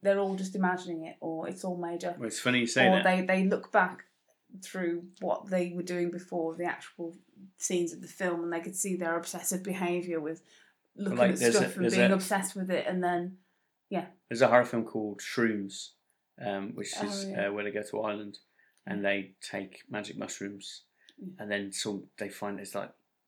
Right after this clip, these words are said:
Speaker 2: it's so cliche. They've got, there's, like, monsters, like
Speaker 1: Mm.
Speaker 2: leprechaun monsters or something, killing them. And then, spoilers,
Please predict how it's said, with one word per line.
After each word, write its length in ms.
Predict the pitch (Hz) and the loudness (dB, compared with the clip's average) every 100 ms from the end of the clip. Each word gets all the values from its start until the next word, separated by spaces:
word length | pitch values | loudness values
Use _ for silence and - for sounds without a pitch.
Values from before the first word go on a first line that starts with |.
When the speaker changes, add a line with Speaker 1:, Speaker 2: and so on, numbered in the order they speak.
| _ - | _ -14
Speaker 2:
it's 200 | 113 - | -6 -4
so 240 | - 113 | 0 0
cliche. 680 | - 107 - 107 98 - - - | -2 -6 -2 -2 -2 -4 -14 -14
They've 140 | 104 | -12
got, 120 | - | -10
there's, 140 | 117 110 | -8 -8
like, 140 | 110 | -8
monsters, 760 | 104 104 - - 104 104 - - _ _ | -8 -8 -8 -10 -10 -10 -12 -14 _ _
like 120 | - | -12
Speaker 1:
Mm. 20 | |
Speaker 2:
leprechaun 460 | 101 170 160 101 101 | -10 -10 -10 -8 -8
monsters 360 | 101 - 107 101 | -10 -10 -10 -10
or 40 | |
something, 220 | 104 101 | -10 -12
killing 300 | - 104 98 | -8 -6 -6
them. 200 | 95 90 _ - - _ _ | -8 -12 _ -20 -20 _ _
And 120 | 110 | -4
then, 220 | 98 101 - | -4 -4 -8
spoilers, 640 | - 120 117 107 101 - | -4 6 6 6 4 -2